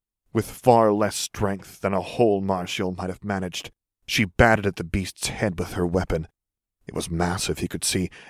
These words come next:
eight limbs, a body that unfolded around it like a flower's petals, each petal an armored, furred length of body, with a limb stabbing out, ending in a paw that looked like licks of flame frozen in time,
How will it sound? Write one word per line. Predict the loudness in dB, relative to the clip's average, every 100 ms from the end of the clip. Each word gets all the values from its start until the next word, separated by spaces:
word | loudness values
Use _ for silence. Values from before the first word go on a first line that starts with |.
| -6
eight | -4 -4 -2
limbs, | 0 2 0 -2
a | -4
body | -2 0 0 2
that | 0 0
unfolded | 0 0 0 2 4
around | 6 6 4 2
it | -2
like | -4
a | -6
flower's | -2 2 6 4 4
petals, | -2 0 0 0 -4 -12 -20 -6
each | -4 -4 -4 -2
petal | 0 0 -2
an | -2
armored, | 4 4 6 2 0 -16 _
furred | -10 2 4 4 2
length | 0 0 -2 -10
of | -4
body, | 2 4 2 -2 _ _ _ 0
with | 4
a | 6
limb | 4 2
stabbing | -2 0 0 2 0
out, | -2 -4 -10 _ _
ending | -2 0 2
in | 0
a | -2
paw | -2 2 4 4
that | 2 -2
looked | -4 -2
like | -2 0
licks | 0 0 0
of | -2 -2
flame | -4 -2 0 0 -4
frozen | -4 0 2 2 0
in | -2 -4
time, | -2 0 0 -2